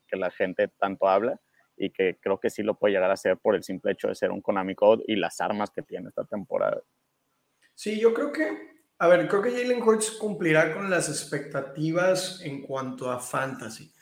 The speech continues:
Speaker 1: Ujú.
Speaker 2: en cuanto a su producción, pero con lo que tiene que cumplir es con poder alimentar a A J Brown, a Devonta Smith y a Dallas Goedert. Creo que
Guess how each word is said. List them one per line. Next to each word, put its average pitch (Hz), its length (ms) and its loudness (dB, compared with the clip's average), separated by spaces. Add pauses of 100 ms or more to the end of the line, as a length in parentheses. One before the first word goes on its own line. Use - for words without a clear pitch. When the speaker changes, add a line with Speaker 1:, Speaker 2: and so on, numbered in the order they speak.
(540)
Speaker 1:
Ujú. 101 180 -8
Speaker 2:
en 151 140 4
cuanto 160 300 6
a 143 60 8
su 202 300 0
producción, 156 720 0
pero 147 240 0
con 151 160 4
lo 151 100 4
que 151 120 -2
tiene 170 240 -2
que 214 100 -2
cumplir 175 560 2
es 151 140 -4
con 170 160 -2
poder 151 220 4
alimentar 156 920 2
a 131 120 -4
A 139 40 4
J 151 200 6
Brown, 156 600 4 (160)
a - 80 -12
Devonta 139 420 4
Smith 143 520 0 (320)
y 156 60 0
a 139 100 4
Dallas 135 380 4
Goedert. 123 320 -2 (100)
Creo 160 160 4
que 226 240 2